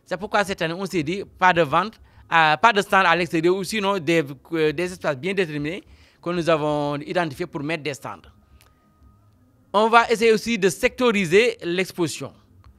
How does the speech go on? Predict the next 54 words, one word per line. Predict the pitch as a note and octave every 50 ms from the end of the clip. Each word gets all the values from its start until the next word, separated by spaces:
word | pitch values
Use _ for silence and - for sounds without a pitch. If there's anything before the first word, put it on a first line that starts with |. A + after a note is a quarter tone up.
| _ _ -
Il | D3
y | F3+
aura | F3+ F#3+
des | F3+ F#3 F#3
secteurs, | C#3+ F#3+ - - F3 D3+ B2 - -
par, | - G3+ F#3 F#3 F#3
on | F#3 F#3+ F3
va, | D#3 E3+ -
on | F#3 F3+
va, | D#3 F3 E3+ E3+ E3 E3 - -
on | F#3
a | F#3+ F#3+ F#3+
organisé | F#3+ F3 F3+ F3 E3 C#3+ F3 F#3+
par | - E3+ D#3
secteur, | D3 - F#3 D#3+ - - D#3 F3+ A3 F4+ - - _ _ _ _ _ -
bien | - A#2+ D#3 F#3 G3+
déterminé | F3+ G3+ F#3+ D#3 F#3 E3 D#3+ E3 F3
au | E3+ E3
niveau | D#3 D#3+ D3+ F3 F#3
de | D#3 D#3
l'exposition, | D3+ D#3 - - E3+ C#3 - - D#3 F3 D#4 - - _ - _ _
pour | - G3+ - -
permettre | A#3+ B3+ A#3 B3 A#3+ G#3+
même | A#3 B3
aux | - A3+ G3+
visiteurs | D3 D#3+ B3 A#3+ A3+ A#3 - G#3+ G3 E3 D3+ C3 A#2 - - - _ _ _ _ _ - -
de | D3 E3+
pouvoir | E3+ G#3+ F#3 F#3+ F#3+ F3+ D3
se | F3
retrouver | E3+ D#3 C3 D#3+ F#3+ - - F3 C#3 B2+ D#3 F#3 A3+ D4+ - _ _ _ _ _ _ -
dans | C3 B2+ E3+ E3+ D#3+
la | D3+ C#3 C#3
fidac. | - D#3+ - - D2 _ _ _ _ _ _ _
Parce | - D#3
qu'il | D#3 F3+
y |
a | F#3 F#3+
des | F#3+ F#3 F3
pro-, | - - E3 E3+ E3+ D#3+ D#3
professionnels | C3+ - F3+ G#3 G3+ F#3 G#3 F#3+ E3 D#3
qui | - E3+ D#3
viennent, | B2+ D#3+ F#3 G3
et | F#3 -
quand | - G#3+ A3
ils | G3+ G#3+ E3
viennent, | F3 F#3+ F#3
ils |
te | F3+ F#3
disent, « | D#3+ G3+ F#3+
Moi, | F3+ F3 E3+
je | D3 E3+
veux | D#3+ D#3+ G3 A3+ A3+ - - - - - - -
tel | F#3 F#3+ F3+ -
secteur. » | G3 D#3+ - - C#3 A#2+